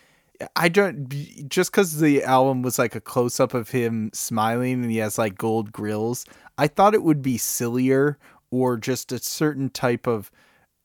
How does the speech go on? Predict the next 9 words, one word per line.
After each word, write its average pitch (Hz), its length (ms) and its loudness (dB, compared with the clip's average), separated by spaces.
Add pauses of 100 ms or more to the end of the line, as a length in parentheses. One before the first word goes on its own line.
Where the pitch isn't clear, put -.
(140)
you 131 300 -2
know, 113 360 0
hip 120 380 -4
hop 120 280 4
that 120 200 0
I'm 110 480 -4
not 117 300 -2
so 117 280 0
into, 165 640 0